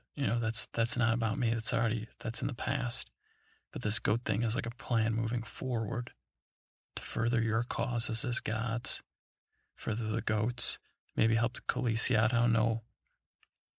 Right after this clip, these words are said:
how you guys are feeling about the Khaleesi. And this, and, like, this thing, old gods and the new, when they say that, they really mean old gods or the new. Now I'm saying old gods and the new, as in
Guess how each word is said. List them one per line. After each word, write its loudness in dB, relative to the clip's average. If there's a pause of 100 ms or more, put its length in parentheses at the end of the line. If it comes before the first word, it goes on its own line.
(180)
how 2
you 4
guys 2
are -4
feeling -2
about -2
the -10
Khaleesi. -4 (920)
And 2
this, 2 (320)
and, 2 (180)
like, 0
this 0
thing, 2
old 0
gods 2
and 4
the 4
new, 2 (520)
when 2
they 6
say 2
that, -2
they 4
really 2
mean -4
old -2
gods 0
or -2
the -2
new. -4 (580)
Now 2
I'm 4
saying 4
old -2
gods -2
and 0
the 0
new, -2 (540)
as 0
in 2